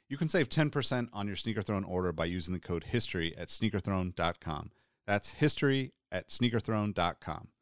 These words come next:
Now, if you're a Patreon supporter and a member of our Discord community, you already know about Kicks with V hot sauce and his small batch, locally sourced hot sauce. V has been one of the biggest supporters of Sneaker History and the podcast since the early days, and his hot sauce has been a huge hit within the community.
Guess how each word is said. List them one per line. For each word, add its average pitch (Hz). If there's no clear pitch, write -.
Now, 117
if -
you're 143
a 113
Patreon 147
supporter 92
and 90
a 90
member 110
of 95
our 90
Discord 92
community, 78
you 131
already 170
know 113
about 90
Kicks -
with 90
V 90
hot 87
sauce 76
and 78
his 87
small 104
batch, 92
locally 135
sourced 107
hot 90
sauce. -
V 147
has 156
been 117
one 113
of -
the 95
biggest 143
supporters 113
of 98
Sneaker 104
History 87
and 85
the 85
podcast 87
since -
the -
early 127
days, 78
and 92
his 156
hot 147
sauce 101
has 87
been 98
a 90
huge 120
hit 104
within 85
the 85
community. 87